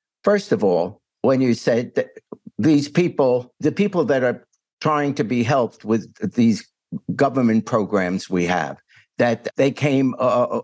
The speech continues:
over here improperly. Well, yeah. Who came here improperly? African Americans who were brought over as slaves.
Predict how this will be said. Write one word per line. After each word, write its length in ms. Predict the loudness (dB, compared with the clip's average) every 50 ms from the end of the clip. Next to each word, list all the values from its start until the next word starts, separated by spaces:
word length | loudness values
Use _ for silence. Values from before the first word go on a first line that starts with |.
| _ -2
over 240 | -2 0 0 0 -2
here 420 | 0 0 0 0 0 0 -2 -6 _ -2
improperly. 840 | 2 2 2 2 2 0 0 -2 -4 -6 -6 -6 -6 -10 -10 -14 _ _ _ _ _ _
Well, 540 | 2 2 2 2 2 -2 -4 -8 _ _ _ _ _ _ _ _
yeah. 320 | 0 2 2 2 0 -2 -8 _ _ _ _ _ _ _ -6
Who 180 | 0 0 0 0
came 280 | 0 -2 -2 0 0
here 280 | 0 0 0 0 0 -2
improperly? 880 | -2 -2 -4 -4 -2 -2 -2 -2 -2 -2 -2 -2 0 0 0 -2 -4 -8 _ _ _ _ _ _
African 400 | -4 -4 -2 -4 -2 -2 0 0
Americans 500 | 2 0 2 0 0 -2 -2 -6 -6 -4
who 80 | -2 0
were 140 | 0 0
brought 260 | 2 2 2 2 2 2
over 300 | 0 0 0 0 -2 -2
as 180 | -2 -4 -6
slaves. 680 | -8 -10 -2 0 2 2 2 0 -2 -8 -10 -18 -20